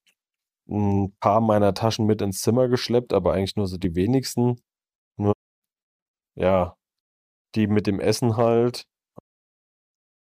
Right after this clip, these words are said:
die mit meinen Klamotten und so die Lenkertasche. Und wie auch immer,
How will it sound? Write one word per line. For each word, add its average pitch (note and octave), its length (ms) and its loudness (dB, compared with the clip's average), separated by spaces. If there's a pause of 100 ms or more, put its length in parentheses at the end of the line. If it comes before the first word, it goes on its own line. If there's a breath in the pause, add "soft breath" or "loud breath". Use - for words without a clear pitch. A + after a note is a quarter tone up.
(220)
die A2 80 2
mit G#2 180 2
meinen G#2 240 2
Klamotten G#2 500 0
und G2+ 160 0
so G2+ 120 0
die F2+ 120 -4
Lenkertasche. A#2 800 -2 (760)
Und G2+ 240 -4
wie B2 220 0
auch - 240 -2
immer, C#3+ 580 0